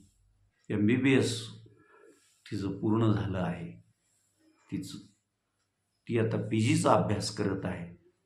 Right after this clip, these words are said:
माया बारकुल पेजगुडे या पुण्यात,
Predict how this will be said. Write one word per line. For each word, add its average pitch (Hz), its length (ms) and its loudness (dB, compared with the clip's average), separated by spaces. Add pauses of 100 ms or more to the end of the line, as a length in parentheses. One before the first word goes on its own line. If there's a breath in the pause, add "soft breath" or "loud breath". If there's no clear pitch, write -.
(120)
माया 98 600 -2 (360)
बारकुल 107 460 -2
पेजगुडे 110 800 0
या 87 500 -4 (1300)
पुण्यात, 113 280 4